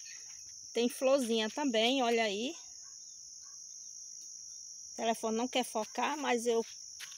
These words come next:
eu espero que vocês consigam ver direito, ó. Né? Porque o telefone não foca assim muito de perto. Olha aí as folhagens, ó.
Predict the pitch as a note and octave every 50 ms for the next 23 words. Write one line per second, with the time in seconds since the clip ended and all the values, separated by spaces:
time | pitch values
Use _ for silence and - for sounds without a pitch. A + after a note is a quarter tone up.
0 | - - - B3 C4 D4 D4+ D4+ D#4 D4 - - - C#4 C#4 C#4+ - - C4 C#4+
1 | D4 - - C#4+ C#4 C#4+ - - - - C#4+ D4+ C#4+ - - D4 C4 D4+ D4+ C4
2 | A3+ A#3+ A#3+ A#3+ C#4+ C#4+ B3 F#3+ E3+ - - - - - - - - - - -
3 | - - - - - - - - - - - - - - G#3+ G#3 A#3 C4+ - C#4
4 | C4 - - A#3 A#3+ A#3+ A#3 A#3 A#3 A#3+ - - B3 A#3+ B3 B3 - C4 B3 B3
5 | C4 D#4+ F#4+ - - - - C4 B3+ B3+ B3+ - - C4+ B3 B3 B3 A#3+ A#3+ C4
6 | B3+ - G3 E3+ F3+ - - - - - - - - - - - - - - -
7 | - - - - - - - - - - - - - - - - - - - -
8 | B3+ C4 C#4 C4+ B3 A#3 B3 - - - C4+ B3 B3 A#3 G#3+ G3+ G3+ A3+ A#3 -
9 | A#3+ A3 A#3 C#4